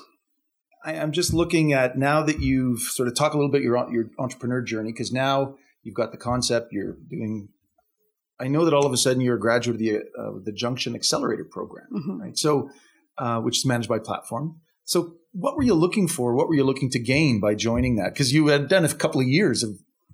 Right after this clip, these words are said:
Speaker 1: developing your, your concept, your business. Why the
Speaker 2: Mm-hmm.
Speaker 1: accelerator?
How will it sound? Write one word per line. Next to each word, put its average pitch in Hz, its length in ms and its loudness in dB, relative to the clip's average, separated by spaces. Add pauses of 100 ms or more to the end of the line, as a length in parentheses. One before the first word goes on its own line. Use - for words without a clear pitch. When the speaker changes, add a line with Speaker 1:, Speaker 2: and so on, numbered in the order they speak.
(460)
Speaker 1:
developing 117 600 -2
your, 98 240 -6
your 113 120 -8
concept, 127 640 -2
your 101 100 -6
business. 120 500 -2 (1040)
Why 120 200 0
the 131 80 -6
Speaker 2:
Mm-hmm. 139 60 -4
Speaker 1:
accelerator? - 460 -4